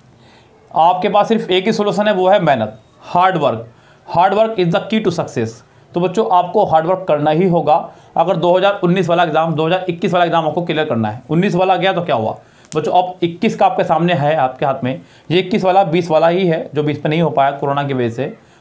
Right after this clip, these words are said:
वो मार्च में होना है बच्चों अब एग्जाम, क्योंकि फिर ये इसके मार्च में vacancy निकलती,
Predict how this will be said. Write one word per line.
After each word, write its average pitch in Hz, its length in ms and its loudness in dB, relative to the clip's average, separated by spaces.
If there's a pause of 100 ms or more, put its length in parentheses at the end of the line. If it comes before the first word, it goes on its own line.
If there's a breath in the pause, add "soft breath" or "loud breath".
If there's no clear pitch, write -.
वो 147 80 2
मार्च 160 360 2
में 170 100 2
होना 123 220 0
है 113 60 2
बच्चों 110 240 -2
अब 110 60 -2
एग्जाम, 107 280 -2
क्योंकि 139 220 -4
फिर 143 260 -6
ये 147 80 0
इसके 143 240 -2
मार्च 139 280 0
में 151 60 -2
vacancy 139 260 -2
निकलती, 156 380 -2